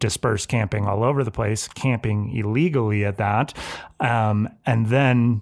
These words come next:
setting illegal campfires, which have then turned into the main source of a fire down in the La Salles that is currently burning one of the fifty classics, Mount Tuckanukavitz, because someone was obviously in Moab trying to go to national park, couldn't find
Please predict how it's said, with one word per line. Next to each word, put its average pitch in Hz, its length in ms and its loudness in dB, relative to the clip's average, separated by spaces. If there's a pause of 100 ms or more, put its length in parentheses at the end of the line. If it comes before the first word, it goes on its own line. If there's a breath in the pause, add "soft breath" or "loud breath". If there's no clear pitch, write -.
(120)
setting 104 460 -2
illegal 107 340 0
campfires, 113 720 0
which 110 180 -2
have 107 380 -2
then 104 320 0
turned 104 300 0
into 101 520 0
the 101 120 -2
main 104 240 0
source 101 480 -2
of 104 400 -4 (300 loud breath)
a 104 120 0
fire 110 340 0
down 101 220 0
in 98 80 0
the 98 80 0
La 98 100 0
Salles 123 460 2
that 101 100 0
is 98 120 -2
currently 104 400 -2 (200)
burning 98 560 0
one 113 160 0
of 98 60 -2
the 98 60 -4
fifty 104 260 -4
classics, 131 580 0
Mount 101 200 -2
Tuckanukavitz, 117 840 -2 (440 loud breath)
because 110 680 0 (120)
someone 107 400 0
was 104 180 0
obviously 101 480 0 (240)
in 120 180 0
Moab 120 460 2
trying 110 220 0
to 113 60 0
go 113 140 2
to 110 80 0
national 110 360 0
park, 127 360 0
couldn't 113 220 -2
find 110 380 0